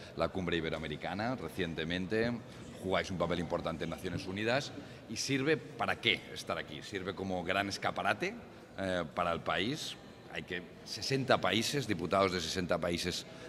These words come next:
reunidos aquí durante estos días, y también para poner foco a aquello que preocupa al país. Y es evidente que preocupa y ocupa la situación de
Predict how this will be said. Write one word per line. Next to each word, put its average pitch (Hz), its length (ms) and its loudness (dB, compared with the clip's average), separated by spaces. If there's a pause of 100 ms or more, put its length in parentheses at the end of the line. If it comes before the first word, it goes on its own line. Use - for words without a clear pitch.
reunidos 95 480 4
aquí 87 120 0
durante 90 320 4
estos 95 240 0
días, 127 320 6 (280)
y 123 80 4
también 120 280 6
para 139 180 6
poner 110 240 6
foco 127 580 6
a 101 100 6
aquello 110 300 4
que 127 120 4
preocupa 95 420 6
al 62 140 0
país. 65 400 -4 (140)
Y 76 40 -4
es 76 120 -6
evidente 90 380 4
que 92 120 2
preocupa 95 420 2
y 95 80 6
ocupa 98 340 4
la 92 80 6
situación 87 520 2
de 82 200 6